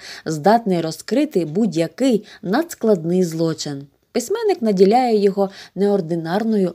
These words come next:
логікою, спостережливістю, аналітичними здібностями і протиставляє правоохоронцям, неспроможним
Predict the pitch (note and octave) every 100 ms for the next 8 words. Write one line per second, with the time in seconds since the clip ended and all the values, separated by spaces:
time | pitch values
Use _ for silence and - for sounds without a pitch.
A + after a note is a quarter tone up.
0 | - F3+ F3 E3 D#3 E3 D#3 D3+ D#3 -
1 | - - E3 E3 - C#3 E3 G#3+ G#3+ E3
2 | E3+ - D#3 - - - F#3+ A3 B3 E4+
3 | E4+ C4+ A3 F#3+ C#3 D#3 G3+ G3+ G3 F3+
4 | E3 D#3+ _ - - D#3 D3 D3 - D#3
5 | C#3+ F3+ C4+ C#4 C#4 E3 E3 F3 G#3 C4+
6 | B3+ G#3 D#3+ - D3+ D3+ - - F#3+ C4
7 | - D#4 D#4+ A3 F#3+ G#3+ G3 E3+